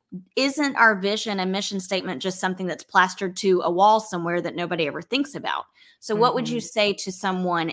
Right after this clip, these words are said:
Speaker 1: in that situation?
Speaker 2: Man, I would say start having those conversations, right? Uh, to check your heart. Why did you get into this game in, in the beginning? And then get really convicted about that. Uh, and that,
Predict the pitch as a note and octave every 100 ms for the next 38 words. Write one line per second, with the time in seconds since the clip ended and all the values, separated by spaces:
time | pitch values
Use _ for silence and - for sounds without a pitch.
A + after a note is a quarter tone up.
0 | - D#3+ D#3 E3 - - D#3+ - A2+ G2
1 | - - - G3+ - _ _ - - -
2 | _ _ _ _ F3 E3+ E3+ E3 E3 F3
3 | - G3 G3+ G#3+ A#3+ G3+ - - F#3 F3+
4 | F3 F3 F3 - _ - - G3 G#3+ -
5 | F#3+ G3 E3+ - E3+ D#3+ D#3+ - D#3 -
6 | C#3+ D3 - E3 E3+ F3+ - F#3+ E3 D#3
7 | - - F3 - G3 - A3 - E3 F3+
8 | - - E3 F3+ F3 F3+ E3 E3 E3 D#3+
9 | - E3+ D#3 D#3 D3 C#3 - D#3+ D3+ D#3
10 | D3+ D3+ E3+ F#3 E3+ D#3+ D#3 E3 D#3+ F3
11 | E3+ - D3 D3+ - C#3+ C#3+ C3 - F#2+
12 | - - - - - _ - F3+ D#3+ C#3+
13 | F#3 F3+ F#3 G#3+ -